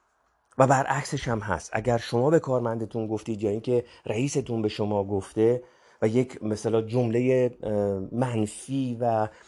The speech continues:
نامناسبی گفته در ارتباط با توانایی شما، ش-، چقدر رو شما اثر گذاشته. حالا باز یه، یه مثال بزنم،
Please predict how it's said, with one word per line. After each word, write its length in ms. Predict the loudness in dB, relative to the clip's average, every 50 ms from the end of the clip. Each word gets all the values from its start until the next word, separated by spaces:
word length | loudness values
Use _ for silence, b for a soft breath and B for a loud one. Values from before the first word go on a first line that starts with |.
| B B -6
نامناسبی 880 | -4 0 2 2 2 4 4 4 2 2 2 0 0 -2 -2 -2 0
گفته 280 | 0 -2 -2 0 -2 0
در 120 | 0 0
ارتباط 260 | 0 -2 -2 -4 -2
با 140 | 0 0 0
توانایی 440 | 2 0 0 0 0 0 0 0 0
شما، 220 | 0 -2 -2 -2
ش-، 140 | -2 -4 -8 -10 -6
چقدر 340 | -4 -4 -2 -2 -4 -4
رو 60 | -4 -4
شما 300 | -4 -4 -4 -4 -4 -4
اثر 440 | -6 -8 -8 -4 0 0 2 2
گذاشته. 560 | 0 -2 -4 -4 -4 -6 -8 -8 -10 -12 -14 -18 b b b b b b b b b b b b b b b b b b
حالا 140 | 4 6 6
باز 200 | 6 4 2 0 0
یه، 240 | 2 2 2 4 2
یه 80 | 2
مثال 420 | 2 2 0 0 0 0 0 2 2
بزنم، 500 | 0 0 0 0 -2 -2 -2 -4 -6